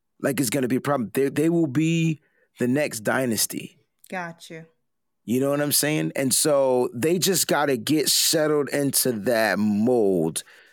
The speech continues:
Speaker 1: And I don't think they have the pieces yet to settle in that mold. I still think some of these new guys, they got, gotta develop. So they're drafting for Trey Lance to do that, but I don't think they're developed for that to happen. But can they win this year, lose next year,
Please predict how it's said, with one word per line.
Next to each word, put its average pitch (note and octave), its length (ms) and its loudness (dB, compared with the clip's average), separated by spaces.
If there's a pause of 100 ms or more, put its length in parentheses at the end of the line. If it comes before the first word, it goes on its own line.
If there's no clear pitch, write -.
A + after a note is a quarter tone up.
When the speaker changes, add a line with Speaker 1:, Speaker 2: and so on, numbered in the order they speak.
(140)
Speaker 1:
And A2+ 100 -2
I B2+ 80 2
don't C#3+ 160 0
think - 220 -2
they B2+ 140 0
have A#2+ 340 -2
the A#2 120 -2 (200)
pieces C3 800 0 (560)
yet A2+ 480 -2
to A2+ 100 -4
settle D3 280 2
in B2 60 0
that A#2 140 0
mold. B2+ 200 2
I B2+ 60 2
still D3+ 260 0
think C#3+ 240 -2
some C#3 180 0
of C3 40 0
these B2 140 0
new C3 140 2
guys, C#3+ 180 0
they C#3+ 100 0
got, C#3 260 0
gotta A#2 240 0
develop. G2+ 500 0
So - 100 -4
they're E3+ 140 2
drafting E3 520 0
for C#3+ 140 -2
Trey C3 260 0
Lance A#2 280 -2
to F3 180 0
do F#3 180 0
that, G2+ 280 0
but - 100 -2
I B2 60 2
don't C3 140 0
think C3+ 140 -2
they're B2 100 0
developed G2+ 520 -2
for B2 240 -2
that A2 220 -2
to - 80 -6
happen. G#2 340 -2 (360)
But F#3+ 260 0
can D3 220 0
they C#3+ 140 2
win D3+ 280 2
this E3+ 240 2
year, D#3+ 340 2 (180)
lose C#3 300 0
next D3+ 300 0
year, D3 320 2